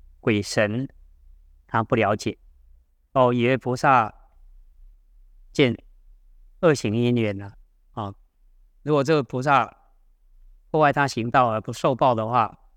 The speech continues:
这些长寿天啊，会认为，哎，这个菩萨造作种种恶业，为什么不会受果报？那是不是就没有因果呢？啊，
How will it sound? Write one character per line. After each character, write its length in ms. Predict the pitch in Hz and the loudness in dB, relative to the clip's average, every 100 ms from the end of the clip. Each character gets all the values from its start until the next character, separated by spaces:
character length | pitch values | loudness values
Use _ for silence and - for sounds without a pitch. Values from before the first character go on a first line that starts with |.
| _ | _
这 160 | - 127 | -6 -2
些 100 | 123 | -2
长 200 | 117 117 | -2 -2
寿 180 | 135 117 | -2 -2
天 240 | 120 120 | -2 -2
啊， 180 | 113 117 | -4 -4
会 100 | 127 | -4
认 180 | 127 117 | -4 -6
为， 240 | 104 117 | -6 -8
哎， 140 | 143 175 _ _ - | -6 -6 _ _ -4
这 100 | 185 | -2
个 60 | |
菩 160 | 151 139 | -2 -4
萨 240 | 165 147 135 _ | -2 -2 -2 _
造 160 | - 147 | 0 2
作 140 | 151 | 2
种 220 | 135 139 | 0 0
种 160 | 139 123 | 0 -2
恶 180 | 139 131 | 0 0
业， 180 | 127 120 | 2 2
为 160 | 143 | 0
什 120 | 120 | -2
么 200 | 107 113 120 | -4 -6 -6
不 140 | 120 | -4
会 120 | 117 | -2
受 160 | - 110 | -2 -4
果 120 | 101 | -4
报？ 400 | - 107 - - - - _ - | -2 -2 -2 -20 -20 -20 _ -6
那 100 | 127 | -2
是 140 | 151 | 0
不 60 | 127 | 0
是 180 | 135 | 0
就 120 | 117 113 | 2 0
没 120 | 120 | 2
有 100 | 117 | 0
因 180 | 113 120 | -2 -4
果 240 | 107 95 | -4 -4
呢？ 200 | 101 113 120 _ | -6 -8 -12 _
啊， 200 | - 95 | -10 -10